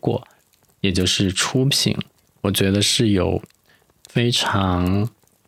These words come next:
高的品质的要求的。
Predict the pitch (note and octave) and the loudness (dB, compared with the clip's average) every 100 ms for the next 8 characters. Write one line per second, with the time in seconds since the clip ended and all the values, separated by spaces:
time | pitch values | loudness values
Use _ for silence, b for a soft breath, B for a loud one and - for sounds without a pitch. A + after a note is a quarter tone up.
0 | _ _ _ _ _ _ _ _ _ _ | _ _ _ _ _ _ _ _ _ _
1 | _ _ _ _ _ - A#2 D3+ C3 G#2+ | _ _ _ _ _ -2 0 0 0 -2
2 | - G#2 - A2+ G2+ F#2 F#2 G#2+ - - | -2 -2 -2 0 0 2 2 0 -2 -4
3 | - - | -4 -6